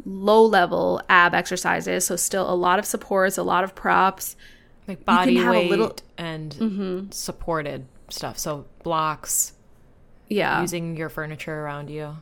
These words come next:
Speaker 1: Mm-hmm. And maybe we're thinking about more connection to the abs with the breath work. So now we're starting to be a little more intentional with the exhales and starting to bring the pelvic floor on board a little more intentionally, 'cause we're not as worried about clenching right now.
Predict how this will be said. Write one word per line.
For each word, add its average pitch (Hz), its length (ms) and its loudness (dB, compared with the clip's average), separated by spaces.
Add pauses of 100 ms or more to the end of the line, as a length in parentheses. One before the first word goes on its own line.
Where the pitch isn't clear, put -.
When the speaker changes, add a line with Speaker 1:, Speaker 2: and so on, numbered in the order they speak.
(680)
Speaker 1:
Mm-hmm. 190 520 -4 (260)
And 202 720 0 (400)
maybe 208 320 0
we're 196 160 -2
thinking 190 340 -8
about 185 260 0
more 180 240 0
connection 185 420 -4
to 185 80 -10
the 170 140 -6
abs 170 340 0
with - 100 -12
the 185 80 -2
breath 170 300 -2
work. 220 260 0
So 190 140 -2
now 175 240 4
we're 180 100 2
starting 180 300 -2
to - 80 -10
be 180 160 -2
a 175 60 2
little 190 180 -2
more 220 180 0
intentional 202 500 -6
with 196 120 -6
the 190 80 -2
exhales 185 840 -2 (500)
and 185 500 2 (460)
starting 202 480 4
to 208 120 -4
bring 190 240 -2
the 190 60 -6
pelvic 185 320 -2
floor 185 220 0
on 185 160 2
board 185 240 2
a 180 40 2
little 196 240 0
more 196 200 0
intentionally, 185 680 -4
'cause 190 160 -8
we're 185 100 -4
not 185 220 2
as 180 280 2
worried 190 220 -2
about - 220 0
clenching 185 420 -4
right 202 180 -10
now. 190 360 -2